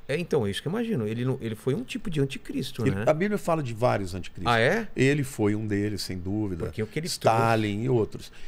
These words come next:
Speaker 2: E até, assim, né, ficou muito em, em alta aí essa discussão, né? Se
Speaker 1: É.
Speaker 2: o,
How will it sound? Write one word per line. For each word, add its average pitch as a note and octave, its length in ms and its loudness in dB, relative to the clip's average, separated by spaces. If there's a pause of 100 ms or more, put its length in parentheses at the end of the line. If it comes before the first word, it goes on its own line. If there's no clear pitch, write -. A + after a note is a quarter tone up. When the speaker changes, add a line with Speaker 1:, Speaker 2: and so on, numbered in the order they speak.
(240)
Speaker 2:
E A#2 280 4
até, E3 400 4
assim, A2+ 320 0 (100)
né, F#2+ 200 -2 (120)
ficou - 260 -2
muito C3 240 0
em, A#2 120 0 (180)
em F#2 360 -4
alta G#2 380 0
aí F#2+ 120 -2
essa - 200 -4
discussão, - 560 -4
né? G2+ 140 -2
Se G2 200 -4
Speaker 1:
É. - 20 -2
Speaker 2:
o, F2+ 80 -4